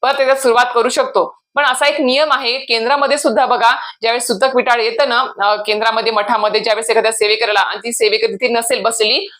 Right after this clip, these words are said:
तर कुठला तरी एक सेवेकरी तिथे बसवायला जा-, बसवला जातो,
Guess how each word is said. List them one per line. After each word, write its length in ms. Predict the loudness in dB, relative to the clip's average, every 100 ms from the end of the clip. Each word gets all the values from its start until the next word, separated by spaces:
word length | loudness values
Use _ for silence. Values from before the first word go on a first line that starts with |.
| -2
तर 120 | -2
कुठला 340 | 0 0 0 0
तरी 180 | 2
एक 80 | 0
सेवेकरी 440 | 0 0 0 0 0
तिथे 120 | 0
बसवायला 500 | 0 0 2 2 2
जा-, 140 | 0
बसवला 380 | 0 0 2 2
जातो, 460 | 0 2 0 0